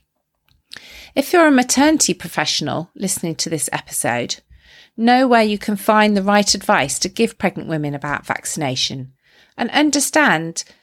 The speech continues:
their reluctance, and be prepared to answer questions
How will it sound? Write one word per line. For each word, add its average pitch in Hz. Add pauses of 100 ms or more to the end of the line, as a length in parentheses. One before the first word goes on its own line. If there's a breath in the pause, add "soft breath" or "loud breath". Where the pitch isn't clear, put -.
(140 soft breath)
their 226
reluctance, - (480)
and 220 (120)
be 262
prepared 269
to -
answer 254
questions -